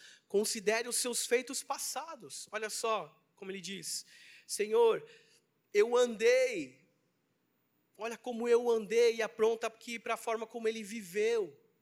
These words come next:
"Eu andei diante de ti." Ou a gente poderia dizer: "Olha como eu me voltei pra ti."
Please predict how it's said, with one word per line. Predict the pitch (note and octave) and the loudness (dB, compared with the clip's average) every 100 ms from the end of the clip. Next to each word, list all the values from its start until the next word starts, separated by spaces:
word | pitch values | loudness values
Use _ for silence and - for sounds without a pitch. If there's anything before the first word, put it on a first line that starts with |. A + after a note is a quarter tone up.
| _ _ _ _ | _ _ _ _
"Eu | F#3+ G#3+ | 0 0
andei | G#3 A3+ A3 | 2 0 0
diante | E3+ A3+ A#3 - | -4 -2 -2 -4
de | A#3 | -6
ti." | A3 - A3+ B3 G3 C3+ _ _ _ _ _ - | -4 -6 -6 -10 -12 -16 _ _ _ _ _ 4
Ou | A#3 A#3+ | 4 6
a | |
gente | A3 A3+ | 2 -2
poderia | - A#3+ A#3 | -8 -8 -6
dizer: | A3 G3+ | -4 -4
"Olha | B3+ | -4
como | B3 B3 A#3+ | -4 -4 -2
eu | |
me | B3+ A#3+ | -2 0
voltei | A#3 A#3+ A#3+ B3+ | 0 0 -2 -4
pra | B3 B3 | -2 -4
ti." | - - C4 B3+ D#3 | -2 -4 -2 -4 -6